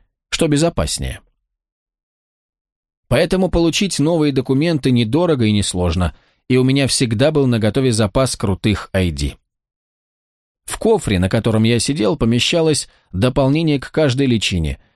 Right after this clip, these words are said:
парики, одежда и тому подобное. В их создании мне помогает Моник, особенно с деталями и аксессуарами. Ей неизвестно, какую из масок я использую и когда,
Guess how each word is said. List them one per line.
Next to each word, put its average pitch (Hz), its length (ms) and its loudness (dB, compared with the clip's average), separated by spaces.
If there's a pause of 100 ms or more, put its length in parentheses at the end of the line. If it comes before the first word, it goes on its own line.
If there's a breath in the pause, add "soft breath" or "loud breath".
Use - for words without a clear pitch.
(140)
парики, 156 640 0 (180)
одежда 120 580 0
и 131 80 2
тому 113 260 2
подобное. 80 560 0 (380)
В 107 200 2
их 139 100 2
создании 139 680 2
мне 127 220 2
помогает 123 540 0
Моник, 135 500 -2 (240)
особенно 104 480 0
с 95 80 0
деталями 113 560 2
и 123 160 -2
аксессуарами. 76 800 -2 (880)
Ей 135 400 2
неизвестно, 175 600 0
какую 104 320 0
из 95 120 0
масок 107 360 0
я 98 160 2
использую 113 600 0
и 120 100 -2
когда, 110 460 -2